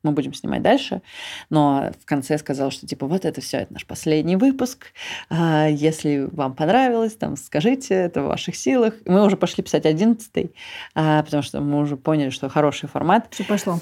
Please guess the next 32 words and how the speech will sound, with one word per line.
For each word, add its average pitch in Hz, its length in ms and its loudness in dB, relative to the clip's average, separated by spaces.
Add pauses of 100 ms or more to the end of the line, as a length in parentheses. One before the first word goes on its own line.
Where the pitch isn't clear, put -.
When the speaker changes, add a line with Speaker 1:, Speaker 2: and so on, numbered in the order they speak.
Speaker 1:
Да, 160 360 6
Speaker 2:
Мгм. - 80 6
Speaker 1:
но 151 500 6
мне 151 160 4
было 165 200 6
важно 160 440 6
увидеть 147 380 -2
комментарии 147 720 4
людей, 170 280 6
которые 151 420 4
говорили: 151 340 4
"Нет, 208 500 8
почему 254 460 6
десятый 233 440 6
последний, 233 560 4
зачем, 240 340 4
почему 240 300 2
нет, 233 180 6
давайте 240 380 6
ещё", 233 320 6 (280)
чтобы 190 280 6
понять, 190 500 2
что - 160 0
это 160 120 0
правда 190 340 6
зашло 156 380 4
туда, 170 220 4
куда 156 200 2
мы 151 80 2
хотели. 143 560 -2 (460)
И 160 100 2
дальше 185 420 4